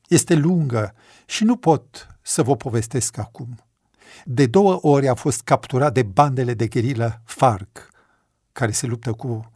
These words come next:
o armată guvernamentală. De două ori am fost condamnat la moarte. Am stat față în față cu plutonul de execuție. Am fost lăsat să mor cu încetul legat de un copac.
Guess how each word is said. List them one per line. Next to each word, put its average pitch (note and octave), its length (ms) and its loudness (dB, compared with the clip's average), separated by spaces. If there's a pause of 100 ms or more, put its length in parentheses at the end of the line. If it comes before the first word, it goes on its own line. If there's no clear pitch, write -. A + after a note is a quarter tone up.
(140)
o - 120 -10
armată A2+ 380 -4
guvernamentală. G#2+ 880 -12 (640)
De E3+ 160 6
două A3+ 220 2
ori G#3 100 4
am G3+ 100 6
fost - 240 0
condamnat F3+ 460 2
la F3+ 80 6
moarte. E3 680 0 (540)
Am F#3+ 160 6
stat G#3+ 280 2
față - 380 2
în F#3+ 60 2
față F#3+ 280 0
cu - 160 -4
plutonul F#3+ 460 2
de D#3 60 2
execuție. - 840 -4 (540)
Am G3 120 6
fost - 240 2
lăsat - 300 4
să G3+ 160 6
mor G3 260 6
cu - 100 -2
încetul F3+ 320 2
legat D#3+ 260 2
de E3 80 0
un E3 120 2
copac. - 680 -4